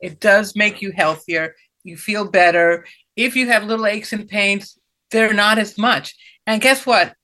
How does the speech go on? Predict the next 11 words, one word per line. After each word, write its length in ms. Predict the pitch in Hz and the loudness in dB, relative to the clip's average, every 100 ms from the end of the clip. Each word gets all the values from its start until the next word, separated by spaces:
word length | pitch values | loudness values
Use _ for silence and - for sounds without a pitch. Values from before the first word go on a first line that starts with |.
| _ | _
The 240 | 220 196 _ _ | -2 -2 _ _
practice, 920 | - 247 285 302 - 170 185 - - 185 185 | -6 0 2 0 -6 -10 -10 -16 -16 -16 -10
'cause 120 | 175 | -4
it 120 | 185 | -2
is 140 | 214 247 | -2 -4
a 60 | |
practice, 580 | 233 - 170 160 175 - _ - | -4 -2 -2 -4 -10 -16 _ -20
the 80 | - | -18
practice 480 | 165 196 196 233 220 | -6 -2 -2 -2 -8
of 120 | 240 | -8
gratitude 920 | - 196 202 208 165 170 151 147 143 | 0 2 2 0 -4 -8 -6 -6 -8